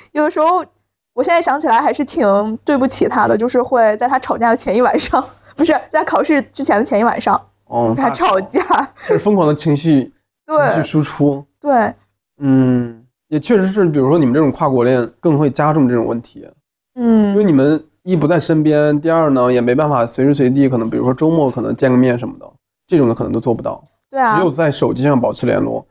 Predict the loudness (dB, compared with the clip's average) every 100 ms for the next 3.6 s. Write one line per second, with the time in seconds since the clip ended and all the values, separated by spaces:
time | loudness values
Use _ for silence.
0 | _ -4 0 2 2 2 0 0 0 0
1 | 0 -4 _ _ _ _ -2 0 2 2
2 | 0 -2 -2 -2 -4 -8 -8 -10 _ -10
3 | -6 -2 0 0 0